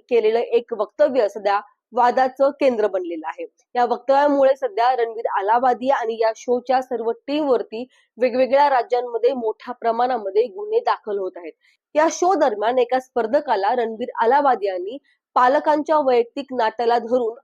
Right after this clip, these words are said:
अश्लील भाषेमध्ये एक प्रश्न विचारला होता आणि या प्रश्नावरून सध्या मोठ्या प्रमाणामध्ये गदारोळ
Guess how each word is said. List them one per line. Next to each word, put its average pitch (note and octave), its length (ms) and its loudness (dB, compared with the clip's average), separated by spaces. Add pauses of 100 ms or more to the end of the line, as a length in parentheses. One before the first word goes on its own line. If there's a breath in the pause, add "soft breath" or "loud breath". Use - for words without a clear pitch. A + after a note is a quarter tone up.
अश्लील D#4 340 -2
भाषेमध्ये A3 580 -2
एक A3+ 280 -2
प्रश्न A#3 240 -2
विचारला F3 360 -4
होता - 200 -16 (360 soft breath)
आणि A3+ 180 2
या A#3+ 120 4
प्रश्नावरून A#3+ 760 0
सध्या G#3 360 -6
मोठ्या A3+ 420 -4
प्रमाणामध्ये A3+ 800 -2 (420 soft breath)
गदारोळ A#3+ 420 4